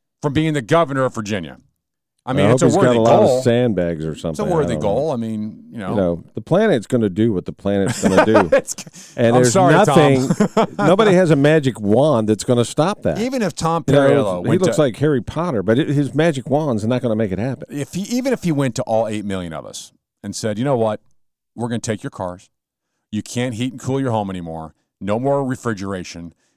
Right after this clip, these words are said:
Speaker 1: We want you to stop living." It would have zero impact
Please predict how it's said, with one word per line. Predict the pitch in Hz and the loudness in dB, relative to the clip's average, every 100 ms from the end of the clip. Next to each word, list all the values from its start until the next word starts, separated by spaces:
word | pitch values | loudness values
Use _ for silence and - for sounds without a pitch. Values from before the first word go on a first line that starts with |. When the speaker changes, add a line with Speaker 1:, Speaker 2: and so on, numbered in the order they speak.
| _ | _
Speaker 1:
We | 120 | -4
want | 131 131 | -2 -2
you | 117 | -4
to | 104 | -6
stop | - - 120 123 - | -8 -6 -4 -4 -6
living." | 110 110 92 90 90 _ _ _ | -6 -6 -6 -12 -14 _ _ _
It | 127 127 | -12 -10
would | 117 | -6
have | 110 110 | -4 -4
zero | 95 85 104 143 185 139 110 101 | -6 -10 -4 -2 0 0 0 -2
impact | 120 113 - 90 78 | -4 -6 -4 -6 -8